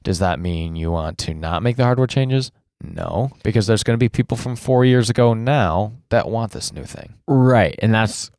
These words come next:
Speaker 2: there's, there's, like, the, the
Speaker 1: Or they're gonna want the one that came out last year that's seven percent slower, but it's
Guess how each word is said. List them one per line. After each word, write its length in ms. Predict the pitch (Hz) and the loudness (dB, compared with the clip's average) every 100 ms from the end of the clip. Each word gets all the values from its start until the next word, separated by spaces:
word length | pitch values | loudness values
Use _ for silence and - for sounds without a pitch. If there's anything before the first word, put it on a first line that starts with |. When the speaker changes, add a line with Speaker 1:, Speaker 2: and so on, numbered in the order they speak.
| - | -12
Speaker 2:
there's, 520 | 92 117 107 98 - - | 0 2 4 2 -2 -2
there's, 340 | 101 107 95 | 2 4 2
like, 220 | 82 85 - | 0 -4 -4
the, 140 | 101 101 - | 0 0 -2
the 200 | 98 98 | 0 2
Speaker 1:
Or 180 | 95 147 | 4 4
they're 180 | 160 156 | 4 4
gonna 140 | 156 | 2
want 320 | 143 143 147 127 | 2 4 2 0
the 80 | |
one 380 | 131 135 139 135 - _ - | -2 0 0 -4 -14 _ -4
that 240 | 127 - | 0 0
came 200 | - 139 | 0 0
out 220 | 131 - - - | 0 -2 -6 -2
last 380 | 123 123 135 - | 0 2 0 -2
year 80 | 110 | 0
that's 320 | 104 - - _ - | 0 -2 -12 _ -18
seven 420 | - - 131 123 | -10 0 0 0
percent 460 | 113 110 - 117 113 _ _ _ _ _ _ | -2 -2 0 -2 -2 _ _ _ _ _ _
slower, 560 | - - 123 131 107 104 | -6 0 2 4 4 4
but 160 | 104 | 2
it's 240 | 101 - | 0 -2